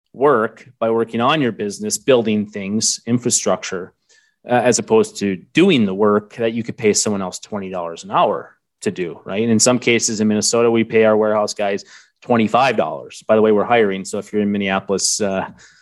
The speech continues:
come check us out. Um, but, you know, if you think of it that way, like,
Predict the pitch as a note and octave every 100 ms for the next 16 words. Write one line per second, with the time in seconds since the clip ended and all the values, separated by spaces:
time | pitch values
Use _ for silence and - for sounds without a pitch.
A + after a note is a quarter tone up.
0 | _ - G#2 G2 G#2 G2+ - G2 F#2 -
1 | G#2+ G#2 F2+ _ _ _ _ _ - -
2 | B2+ B2 A#2+ - _ _ _ _ _ _
3 | E3 C3+ B2 B2+ - F3+ C#3 A#2 B2+ D3
4 | C3+ A2+ A2 G#2 G2+